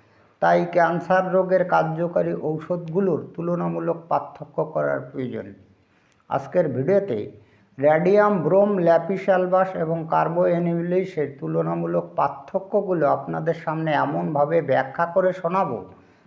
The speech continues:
যাতে সঠিক ঔষধ নির্বাচনের মাধ্যমে রোগীকে আরোগ্য করা যায়।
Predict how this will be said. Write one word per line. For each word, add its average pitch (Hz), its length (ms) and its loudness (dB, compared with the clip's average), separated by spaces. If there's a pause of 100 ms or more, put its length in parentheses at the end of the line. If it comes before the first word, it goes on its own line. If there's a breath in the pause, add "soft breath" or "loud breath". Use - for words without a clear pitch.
(120)
যাতে 139 280 -2
সঠিক 156 420 -4
ঔষধ 170 320 -2
নির্বাচনের 156 680 -4
মাধ্যমে 143 540 -4
রোগীকে 131 380 -8
আরোগ্য 120 380 -6
করা 147 300 -4
যায়। 98 360 0